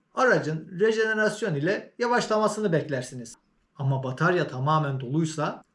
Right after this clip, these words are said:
araç rejenerasyon frenini bir anda kesebilir. Siz o anda fren pedalına basmazsanız araç yokuş aşağı hızlanmaya başlar. İşte siz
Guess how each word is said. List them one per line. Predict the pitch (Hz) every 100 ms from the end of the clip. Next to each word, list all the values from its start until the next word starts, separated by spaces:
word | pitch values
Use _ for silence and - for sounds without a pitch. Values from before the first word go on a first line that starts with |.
| _
araç | 127 135 180 - - _ 127
rejenerasyon | 117 131 135 147 156 156 190
frenini | - 143 127 123 127 127
bir | 294
anda | 202 175 175
kesebilir. | 156 160 139 123 120 - _ _
Siz | - - 175 - - -
o | 147
anda | 170 165 135 123 - -
fren | - 147 160
pedalına | 156 143 139 135 127
basmazsanız | 127 - 165 160 135 170 214 - _ _ _
araç | 127 139 185 - - -
yokuş | 131 165 170
aşağı | 139 175 202
hızlanmaya | 156 131 143 139 147 143
başlar. | 123 123 107 - _ _ _ _ _ -
İşte | - - 156
siz | - - 220 156 -